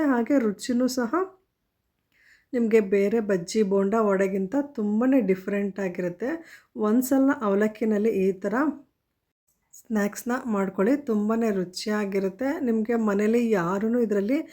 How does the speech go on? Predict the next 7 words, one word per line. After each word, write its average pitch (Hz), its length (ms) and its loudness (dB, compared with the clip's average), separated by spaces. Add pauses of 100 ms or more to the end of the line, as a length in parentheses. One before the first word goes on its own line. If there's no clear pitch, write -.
(280)
ನೀವು 226 240 2
ಹಾಗೆ 240 320 2
ಹೇಳೋವರೆಗೂ 208 580 2
ತಿನ್ನೋರಿಗೆ 202 600 -2
ಖಂಡಿತವಾಗ್ಲೂ 202 880 -2 (120)
ಟೇಸ್ಟ್ 190 420 -2
ಗೊತ್ತಾಗಲ್ಲ, 190 560 -4